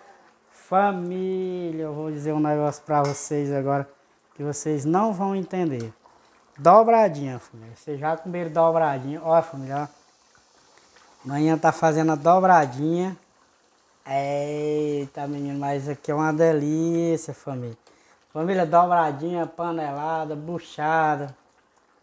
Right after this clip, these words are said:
Aí va-, varia os nomes em cada estado, né?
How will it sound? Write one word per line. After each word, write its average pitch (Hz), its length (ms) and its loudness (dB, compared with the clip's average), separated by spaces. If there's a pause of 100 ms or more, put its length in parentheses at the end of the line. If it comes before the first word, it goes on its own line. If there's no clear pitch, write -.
(260)
Aí 151 440 4
va-, 165 340 4
varia 170 420 6
os 156 180 -2
nomes 156 360 -2
em 151 320 -4
cada 165 240 -2
estado, 160 540 -2
né? 147 200 -4